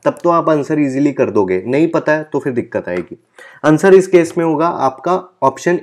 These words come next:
ए, insurance on building, ठीक है। अब फिक्स्ड कॉस्ट क्या होता है? सबसे पहले फिक्स्ड कॉस्ट को समझते हैं क्या होता है।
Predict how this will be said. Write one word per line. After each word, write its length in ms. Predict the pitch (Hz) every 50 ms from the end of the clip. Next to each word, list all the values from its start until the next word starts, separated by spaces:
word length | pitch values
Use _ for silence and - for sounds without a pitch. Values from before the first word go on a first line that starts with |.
| - -
ए, 240 | 139 151 170 - - 143
insurance 600 | 139 135 - - 143 127 123 127 139 151 - 139
on 180 | 135 147 170 165
building, 400 | 135 110 98 90 87 92 87 87 82 _ _ - - - _ _
ठीक 160 | - 165 160 220
है। 120 | 196 - - - - - - -
अब 80 | 175
फिक्स्ड 380 | - - - 240 233 - - -
कॉस्ट 340 | - 214 220 202 190 - -
क्या 140 | 180 175
होता 220 | 139 104 - - 107
है? 180 | 113 143 - _ _ _ _ _ _ _ _ _ _ _ _
सबसे 280 | - 175 175 - 202
पहले 240 | 180 185 170 180 202
फिक्स्ड 340 | 190 - - 214 185 - -
कॉस्ट 280 | - 185 175 160 -
को 80 | - 160
समझते 400 | 143 - 135 113 104 - - 117
हैं 120 | 113 110
क्या 100 | 92 -
होता 260 | 92 87 87 - -
है। 60 | -